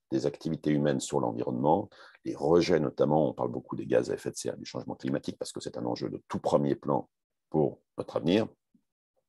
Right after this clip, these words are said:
euh, eh bien, ces éléments, il faut vraiment les prendre en compte aujourd'hui et trouver des solutions qui permettent de mettre en,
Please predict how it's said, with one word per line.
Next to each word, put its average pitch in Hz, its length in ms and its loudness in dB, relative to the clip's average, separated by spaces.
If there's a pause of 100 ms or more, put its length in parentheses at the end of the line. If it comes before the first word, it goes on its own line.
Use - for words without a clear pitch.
(600)
euh, 69 280 2
eh 90 80 0
bien, 90 180 6
ces 80 320 0
éléments, 82 220 4
il 85 120 2
faut 98 180 0
vraiment 78 380 2
les 73 120 0
prendre 69 240 -4
en 64 80 -4
compte - 180 0
aujourd'hui 78 300 0
et 82 80 -2
trouver 95 260 6
des 73 140 4
solutions 82 440 0
qui - 220 -6 (140)
permettent 82 420 4 (360)
de - 200 0
mettre 87 400 2
en, 80 340 4